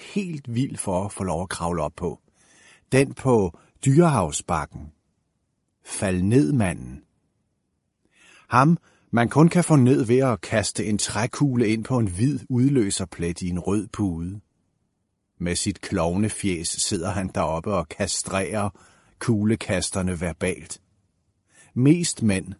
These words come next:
og flest fulde. "Hvad, har du strøget den skjorte der med et krøllejern?" Det er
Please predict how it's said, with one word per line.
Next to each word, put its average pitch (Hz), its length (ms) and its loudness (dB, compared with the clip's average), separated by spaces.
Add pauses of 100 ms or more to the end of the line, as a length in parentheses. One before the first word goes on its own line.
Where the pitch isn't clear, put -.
(580)
og 92 140 0
flest - 640 -4
fulde. 87 400 -6 (1080)
"Hvad, 127 600 0
har 123 300 4
du 113 60 0
strøget 123 440 6
den 156 160 6
skjorte 143 480 6
der 156 240 4
med 147 160 6
et 135 100 2
krøllejern?" 151 680 4 (3000)
Det 82 220 -6
er 78 100 -6